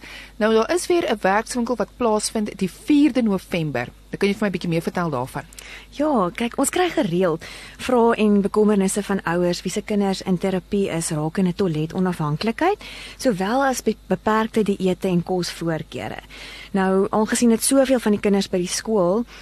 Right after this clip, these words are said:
Speaker 2: as ook in terapie insluit, het ons besluit om hierdie twee te kombineer en dan op die vierde November 'n werkswinkel, um, aan te bied wat, wat albei dek.
Speaker 1: Wat albei dek. So, wat is die tipe inligting wat julle dan gaan verskaf tydens hierdie werkswinkel die vierde November?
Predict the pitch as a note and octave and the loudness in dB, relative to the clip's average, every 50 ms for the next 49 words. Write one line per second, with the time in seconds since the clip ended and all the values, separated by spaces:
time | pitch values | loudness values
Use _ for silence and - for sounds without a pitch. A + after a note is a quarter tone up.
0 | - - - F#3+ - - A3 G#3 A3 G3+ - G#3 G3+ G3 F#3 - - A3 G#3 G#3 | -10 -6 -6 -4 0 0 0 2 0 0 0 0 0 0 -2 -2 0 0 0 0
1 | - A#3 C4 C#4+ C#4+ - - G3 F#3 F#3+ F3+ E3+ A3 A3+ - - G3+ - G#3+ G#3+ | 0 0 0 2 0 0 0 0 0 0 -2 -2 -2 -4 -4 -6 -6 -4 -2 -2
2 | G3+ F3+ F3+ F#3+ E3+ E3 F3 G3+ G3+ - A3 G#3+ G#3 G3 F#3+ - G3 - - F#3+ | -2 0 0 0 0 0 0 -2 -2 -2 0 0 0 0 -2 -4 -6 -2 0 0
3 | F3+ E3+ F3 E3 E3 F3 G3 F#3 E3 D3+ D3+ D#3 F3 - - F#3 F3+ F3+ F3+ F3 | 2 2 2 2 2 2 2 2 2 0 0 -2 -2 -2 -2 0 0 0 0 0
4 | E3+ F3 D#3+ E3+ E3 - F3+ F3 - - F#3+ F3+ F3+ F#3 F3+ F3+ F#3 - - F3 | 0 0 -2 -2 -2 -2 -2 -2 0 0 0 2 2 2 2 0 0 -2 -2 -2
5 | E3+ E3+ E3 E3+ E3 F3+ E3+ D#3 D#3+ D3+ D#3 D#3+ - - F3 E3+ E3 F#3+ F#3 F3+ | -2 -2 -2 -4 -4 -4 -4 -4 -4 -4 -6 -6 -6 -4 -4 -2 -2 -2 -2 -4
6 | F3 - - - - - - - D#3+ D#3 D#3 F3+ A#3 C#4 - C#4+ A#3+ G#3 G3 - | -4 -8 -14 -18 -18 -8 -4 -2 -2 0 0 0 0 2 0 0 0 0 -2 0
7 | - E3+ - - - - - - F3 - - F3 E3+ E3+ E3+ D#3+ D3+ D3+ D3+ B2 | -2 -4 -4 -4 -8 -12 -8 -6 -6 -6 -4 -4 -2 -2 -2 -2 -2 -2 -4 -6
8 | - - - - - - - F3 - - F3 F3 E3+ F3+ D#3+ E3 D3 D3+ - - | -8 -10 -14 -16 -14 -8 -6 -6 -4 -2 -2 0 0 0 0 -2 -4 -4 -2 0
9 | A3+ G3+ F3+ D#3+ D#3+ - E3+ F3+ F#3+ - B3 - A#3+ - C#4 - B3+ - G#3+ G#3 | 0 2 2 0 -2 -4 -4 -2 -2 -2 -4 -4 -2 -2 0 0 0 0 0 0
10 | A3 A3 - - G#3+ G3 F#3+ F3+ - F3+ F#3 F3+ F3 E3+ F3 - - - - - | -2 -2 -2 -4 -4 -2 -2 -2 -2 -2 -2 -2 -2 -4 -4 -6 -8 -8 -6 -4
11 | F#3 F3+ D#3 - F3 - - - A3 F3+ D#3+ - - - - G#3 G3+ G3+ G3+ G3 | -4 -4 -2 -4 -4 -6 -4 -4 -2 -2 -4 -6 -6 -4 -2 0 0 0 0 -2
12 | - - D#3 D3+ D#3 D#3 D#3 C#3+ D3+ - - - D#3+ D3 D3+ C#3+ D3 - - D#3+ | -2 -2 -2 -2 -2 -2 -4 -6 -6 -8 -8 -8 -6 -4 -4 -4 -6 -4 -2 -2
13 | D3+ - - D3+ C#3 C3+ C3+ - - B2 B2 B2 - | -2 0 -2 -2 -2 -4 -4 -4 -6 -6 -6 -6 -8